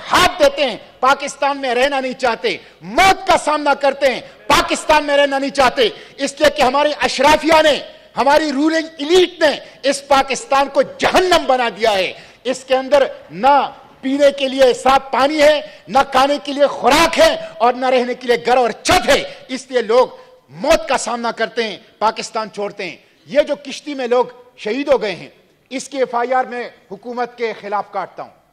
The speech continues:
मैं पाकिस्तान की हुकूमत के खिलाफ इसकी एफ़आईआर काटता हूं। ये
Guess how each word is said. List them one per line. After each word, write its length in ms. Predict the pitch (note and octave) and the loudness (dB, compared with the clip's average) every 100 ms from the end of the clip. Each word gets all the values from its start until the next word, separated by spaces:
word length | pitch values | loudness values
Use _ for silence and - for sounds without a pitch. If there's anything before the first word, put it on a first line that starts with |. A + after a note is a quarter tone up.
| _ _ | _ _
मैं 140 | - C#4 | -6 -4
पाकिस्तान 540 | C#4 C#4+ D4 - D4+ D4+ | 0 -2 -2 -2 0 0
की 100 | D#4 | -10
हुकूमत 400 | C4 F#4 F#4 F4+ | -10 -4 -4 -4
के 80 | F4+ | -8
खिलाफ 360 | - D4+ D4+ D4 | -4 -2 -2 -4
इसकी 220 | - C#4 | -16 -14
एफ़आईआर 380 | - C4+ C4+ C4 | -6 -2 -2 0
काटता 320 | B3+ A#3+ A#3+ | 0 0 -2
हूं। 120 | G#3 - - - | -8 -12 -20 -4
ये 100 | D4+ | 0